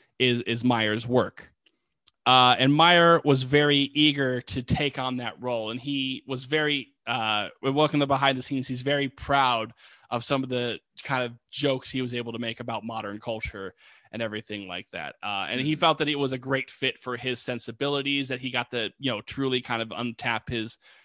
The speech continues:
Speaker 1: the kind of comedic stuff that Meyer enjoys writing, kind of, again, that sort of healthy kind of outsider look at Trek and kind of, you know, letting that kind of come in. Uh, Meyer had a lot of big contributions, obviously, to the film. He basically shaped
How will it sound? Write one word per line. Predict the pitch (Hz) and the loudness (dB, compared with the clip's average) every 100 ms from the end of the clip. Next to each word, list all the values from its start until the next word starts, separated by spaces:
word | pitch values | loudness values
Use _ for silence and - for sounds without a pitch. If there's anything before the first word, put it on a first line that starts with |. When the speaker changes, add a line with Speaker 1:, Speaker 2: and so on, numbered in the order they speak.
| _ | _
Speaker 1:
the | 120 | -10
kind | - 120 | -6 -6
of | 113 | -6
comedic | 127 127 123 - | -4 -2 -4 -4
stuff | 127 117 | -6 -4
that | 113 - | -6 -6
Meyer | 113 117 113 110 85 | -4 0 0 -2 -4
enjoys | 123 120 139 135 123 | -2 0 2 2 2
writing, | 131 123 120 117 | 0 0 -4 -6
kind | 127 120 | -6 -6
of, | |
again, | 117 120 120 | -4 -6 -6
that | 117 | -6
sort | 127 117 | -6 -6
of | |
healthy | 107 - 123 - 127 117 - _ _ _ | -6 -4 -4 -6 -12 -12 -14 _ _ _
kind | 139 123 | -2 -2
of | 113 | 0
outsider | 131 127 - 123 120 113 | -2 -2 0 0 0 -4
look | 117 - | -6 -4
at | 107 | -6
Trek | - 110 95 | -4 -6 -6
and | 107 | -8
kind | - 107 | -8 -6
of, | 101 - | -6 -8
you | - | -4
know, | 123 98 | -2 -2
letting | 110 110 107 | -2 -2 -2
that | 104 85 | -6 -8
kind | 107 90 | -10 -10
of | |
come | - 101 104 | -8 -4 -4
in. | 82 82 _ _ _ _ _ _ | -4 -6 _ _ _ _ _ _
Uh, | 127 127 123 120 | 0 2 2 2
Meyer | 147 160 165 165 | 4 6 8 6
had | 165 156 | 6 4
a | 147 | 4
lot | 147 147 | 6 4
of | 139 | 4
big | 143 143 | 2 2
contributions, | 143 135 135 143 139 131 | 0 0 0 0 2 2
obviously, | 127 131 127 131 127 | 2 2 -2 -2 -2
to | - 127 | -2 -4
the | |
film. | 113 135 131 | 0 0 2
He | |
basically | 135 143 123 135 | 4 2 0 -4
shaped | - - 135 127 - | -2 0 0 -2 -8